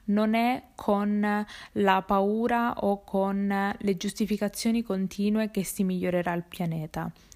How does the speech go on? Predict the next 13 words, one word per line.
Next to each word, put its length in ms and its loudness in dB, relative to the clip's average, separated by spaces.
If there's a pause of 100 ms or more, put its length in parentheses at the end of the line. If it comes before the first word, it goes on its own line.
(100)
Io 400 2
mi 140 0
dispiace 600 0 (280)
veramente 420 0
per 160 -6
questo 260 -4
episodio 420 0
polemico, 680 0
però 280 0 (960)
avevo 360 4
bisogno 420 0
di 140 -4
dirlo. 540 0